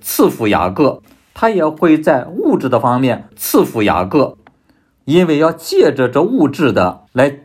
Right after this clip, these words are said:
言说那属灵的，就像借着他们肉体的儿女言说那属灵的儿女，借着那物质的迦南地言说那属灵的基督里的基业。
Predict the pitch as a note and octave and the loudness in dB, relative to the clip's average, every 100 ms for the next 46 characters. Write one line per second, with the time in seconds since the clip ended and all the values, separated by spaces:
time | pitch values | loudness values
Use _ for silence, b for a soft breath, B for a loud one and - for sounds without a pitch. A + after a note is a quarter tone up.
0 | - G#2+ G#2 C3 C3+ F3 G3 F#3+ B2+ - | -10 -2 0 0 0 0 2 2 0 -4
1 | - - B2 E2+ E2 F2+ A2 - _ _ | -16 -8 -6 -4 -6 -4 -4 -4 _ _
2 | _ _ - D#4 G#3 E3 F3 - C4+ D3+ | _ _ 0 2 2 0 -4 -2 0 2
3 | C3 B2+ - - F3 F3+ A3+ G4 F3 - | 2 0 -4 -4 -2 -4 -2 0 0 -2
4 | B2 G#2+ G#2+ C3 F#2+ F#2 - G#2+ G#2 B2+ | -2 0 0 0 -4 -8 -10 -6 -2 -2
5 | C3+ D#3 D3+ C3+ - F#2 F2 C3 A2 F2+ | -2 -2 -2 -2 -4 -8 -4 -2 0 -2
6 | F#2 E2+ - _ _ - D4+ G#3+ E3 D#3 | -4 -6 -14 _ _ -2 2 2 0 -2
7 | D#3+ A3+ B3+ C#3+ C3 A#2+ E3 D#3+ D#3+ G3 | -2 0 -2 -2 -2 -2 0 -2 0 -2
8 | G3 E3 - - _ - G2+ G2 B2+ C#3 | -2 -4 -6 -12 _ -12 -6 -2 -2 -2
9 | D3 C#3 C3+ - B2+ F2 F2 G#2+ D3+ C#3+ | -2 -2 -4 -6 -6 -4 -4 -2 0 -2
10 | - _ - E3+ F3 G#3 G3+ A2 F2+ C#3 | -2 _ -4 -2 0 2 2 0 0 -2
11 | - - D3 D#3+ E3 G#2+ | -2 -6 -4 0 0 0